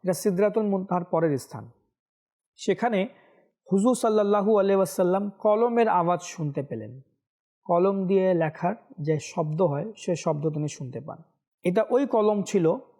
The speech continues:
যা দ্বারা ফেরেশতারা দৈনিক আল্লাহ পাকের বিধানাবলী লেখেন এবং লহে মাহফুজ থেকে এক বছরের ঘটনাবলী পৃথক পৃথক পাণ্ডুলিপিতে উদ্ধৃত করেন।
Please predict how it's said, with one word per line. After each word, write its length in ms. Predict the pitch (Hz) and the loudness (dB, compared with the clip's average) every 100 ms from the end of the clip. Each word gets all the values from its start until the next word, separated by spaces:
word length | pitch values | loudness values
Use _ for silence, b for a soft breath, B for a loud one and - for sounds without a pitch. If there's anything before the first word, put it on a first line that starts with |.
| _ _ _ 147 | _ _ _ -2
যা 220 | 180 190 | 0 2
দ্বারা 220 | 202 208 | 2 0
ফেরেশতারা 640 | 196 190 185 - 226 214 | 0 0 0 0 0 0
দৈনিক 380 | 196 180 190 214 - | 2 2 2 0 0
আল্লাহ 320 | 180 196 202 | 2 2 2
পাকের 400 | 202 185 214 196 | 0 -2 0 0
বিধানাবলী 720 | 160 170 170 196 185 175 190 | 2 0 2 0 0 0 2
লেখেন 480 | 180 156 156 226 339 - _ _ _ _ _ _ _ _ _ _ _ - | 2 0 0 -2 -4 -8 _ _ _ _ _ _ _ _ _ _ _ -4
এবং 260 | 160 180 165 | -2 0 2
লহে 380 | 175 202 233 | 2 4 2
মাহফুজ 520 | 233 202 - - 202 - | 2 -2 -2 -2 -2 -2
থেকে 380 | 170 151 135 127 b b b b _ | -6 -2 -4 -4 b b b b _
এক 340 | 185 214 190 | 0 0 0
বছরের 480 | 170 190 190 208 208 | 0 -2 0 2 2
ঘটনাবলী 760 | 139 170 196 190 196 156 127 110 _ _ _ _ | 2 0 0 0 0 0 -2 -6 _ _ _ _
পৃথক 320 | 214 214 247 240 | -2 0 -2 0
পৃথক 380 | 214 190 208 - | -2 0 -4 -2
পাণ্ডুলিপিতে 760 | 175 170 185 180 165 175 190 214 | -2 2 2 2 0 -2 0 0
উদ্ধৃত 380 | 208 165 196 196 | 0 0 0 0
করেন। 380 | 202 170 113 | -2 -2 -4